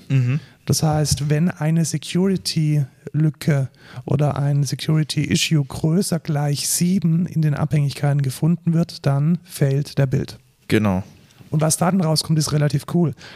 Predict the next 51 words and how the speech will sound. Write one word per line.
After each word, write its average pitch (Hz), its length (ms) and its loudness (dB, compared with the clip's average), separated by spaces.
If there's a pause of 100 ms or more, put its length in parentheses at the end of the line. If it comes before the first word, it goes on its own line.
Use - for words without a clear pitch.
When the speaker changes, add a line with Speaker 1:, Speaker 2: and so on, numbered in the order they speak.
Speaker 2:
weil 143 160 2
es 147 100 0
ist - 140 -2
jetzt 151 160 0
nämlich 156 280 0
nicht 170 140 -2
nur 175 80 4
so, 151 140 0
dass 151 140 0
dann 151 120 0
der 147 80 2
Build 175 240 0
failt, 156 400 0
sondern 151 460 0
es 147 160 -4
wird 151 160 0
dann 151 100 2
in 151 220 0
den 147 160 2
Target-Folder 165 840 0
auch 151 140 0
noch 160 100 2
ein 151 160 -2
Bericht 151 420 -2
reingeschrieben. 143 760 0 (460)
Das 147 140 0
ist 147 180 0
eine 151 80 2
schön 151 380 2
anzusehende 151 1120 0
H 143 140 0
T - 120 -2
M 143 80 4
L-Seite 175 540 0
und - 20 4
da 165 100 2
steht - 180 -4
drin, 170 100 2
hey, 175 160 2 (400)
diese 160 640 2
Sicherheitslücken 143 680 0
gibt 185 300 0
es 196 180 2
und 156 180 2
wegen 151 220 2
der 147 240 0
ist 147 140 -2
gerade 147 300 0
der 143 100 0
Build 175 280 0
gebrochen 160 560 2